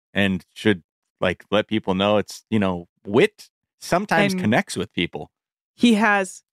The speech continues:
Speaker 2: charisma?
Speaker 1: And
Speaker 2: Crazy.
Speaker 1: tattoos and wears Crocs in a fun way. Come on now. How could you say no? Um, what else is
Speaker 2: Mm.
Speaker 1: trending?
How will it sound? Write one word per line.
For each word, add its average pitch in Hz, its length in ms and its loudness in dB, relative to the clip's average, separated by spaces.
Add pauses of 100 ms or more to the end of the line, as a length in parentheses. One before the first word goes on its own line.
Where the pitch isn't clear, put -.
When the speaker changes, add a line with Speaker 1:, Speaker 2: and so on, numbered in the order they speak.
(400)
Speaker 2:
charisma? 185 1040 0 (880)
Speaker 1:
And 101 180 2
Speaker 2:
Crazy. 95 180 -2
Speaker 1:
tattoos 117 1200 4
and 127 240 2
wears 117 320 4
Crocs 110 920 2
in 127 140 2
a 101 140 2
fun 151 500 0
way. 262 400 4
Come 139 300 2
on 104 360 -2
now. 165 360 2
How 180 120 -4
could 127 200 -16
you 95 80 -16
say 87 260 -10
no? 80 340 -12 (600)
Um, 113 560 2
what 127 160 4
else 110 180 0
is 240 140 -2
Speaker 2:
Mm. 220 40 -4
Speaker 1:
trending? 78 440 -4